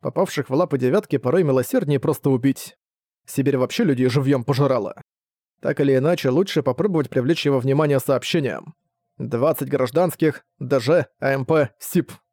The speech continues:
Он оказался слишком занят и просто не увидел надпись.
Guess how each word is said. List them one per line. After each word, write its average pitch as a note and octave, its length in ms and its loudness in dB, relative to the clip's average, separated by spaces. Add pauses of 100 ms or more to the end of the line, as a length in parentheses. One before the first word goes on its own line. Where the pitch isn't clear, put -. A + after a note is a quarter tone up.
(340)
Он E3 160 0
оказался C#3+ 460 0
слишком C3 400 -2
занят D#3+ 260 0
и C3 60 0
просто A#3 300 -2
не C#3+ 120 2
увидел C3+ 320 2
надпись. - 560 -6